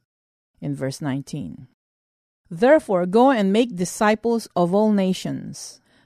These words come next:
baptizing them in the name of the Father and of the Son and of the Holy Spirit, and teaching them to obey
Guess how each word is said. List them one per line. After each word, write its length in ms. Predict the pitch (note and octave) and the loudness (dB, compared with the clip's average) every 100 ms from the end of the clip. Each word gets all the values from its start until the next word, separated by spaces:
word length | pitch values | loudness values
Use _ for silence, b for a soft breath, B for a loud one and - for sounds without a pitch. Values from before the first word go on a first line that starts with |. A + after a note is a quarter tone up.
| b | b
baptizing 920 | C#3+ E3+ G#3+ - A3+ G3+ G3+ G3 F#3+ E3+ | -2 0 0 -2 -2 0 0 0 -2 -4
them 320 | E3 C#3 B2+ | -4 -2 -4
in 120 | C#3+ | -4
the 100 | C#3 | -4
name 240 | C#3 D#3+ G3 | -4 -4 -4
of 140 | G3 | -6
the 80 | G3+ | -10
Father 580 | - C#3+ C#3 C#3 C3+ D3+ | -8 -8 -6 -6 -10 -10
and 140 | C#3 | -8
of 100 | C3 | -8
the 120 | C3 | -10
Son 380 | B2 - D3 D3+ | -12 -8 -6 -6
and 120 | D3+ | -8
of 80 | D3 | -10
the 160 | C3 - | -12 -10
Holy 220 | C#3 C3 | -10 -12
Spirit, 680 | - - D#3+ D#3 F3 _ - b b b b b | -14 -10 -6 -6 -8 _ -20 b b b b b
and 180 | C3 B2+ | -6 -4
teaching 400 | A3 G#3 A#3+ G#3 | -4 -4 -4 -2
them 220 | F#3+ F#3+ | -2 -2
to 100 | - | -4
obey 380 | F3 D#3+ D3+ | -4 -2 -2